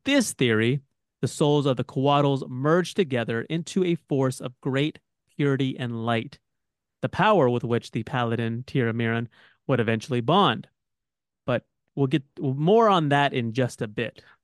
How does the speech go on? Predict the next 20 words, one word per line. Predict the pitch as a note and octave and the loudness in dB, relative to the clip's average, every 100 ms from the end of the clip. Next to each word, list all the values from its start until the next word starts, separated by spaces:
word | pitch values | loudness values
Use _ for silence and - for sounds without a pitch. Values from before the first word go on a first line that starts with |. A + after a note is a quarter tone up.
| _ _ _ _ _ _ _ _ _ _ _ _ _ _ | _ _ _ _ _ _ _ _ _ _ _ _ _ _
Uh, | B2+ A2+ - | 0 0 0
mo-, | C3+ C3+ F3+ G3 F#3+ F#3+ | 0 2 4 6 6 4
uh, | C#3+ C#3+ | 2 2
most | F3+ G3 | 4 2
other | A3 G3+ | 2 2
religious | F3+ D3 C#3+ C#3+ - - | 2 2 0 -2 -6 -8
religions | C#3 C#3 C3+ C3+ | -2 0 0 -4
followers, | - C#3 D3+ E3+ F#3+ | -2 0 2 2 0
however, | F3+ F3 F3+ F3 - - _ - | -2 -2 -2 -6 -10 -20 _ -4
uh, | C#3+ | 2
they're | D#3+ | 4
known | F#3 G3 | 4 2
as | D3+ | 2
the | B2+ | -2
Purified, | - D3+ A#2 A2+ A2 B2 _ _ _ _ _ | -2 0 0 -2 -4 -4 _ _ _ _ _
have | F3 | -2
a | E3+ | -2
different | A#2+ - C#3+ - A#2 - | -2 -2 -2 -2 -6 -4
interpretation. | A#2 - C3 B2+ C#3+ D3 - - _ _ _ - - - | -6 -6 -6 -4 -6 -6 -8 -12 _ _ _ -20 -20 -4
And | C#3 B2+ B2 A#2+ A#2 | 0 2 2 2 -2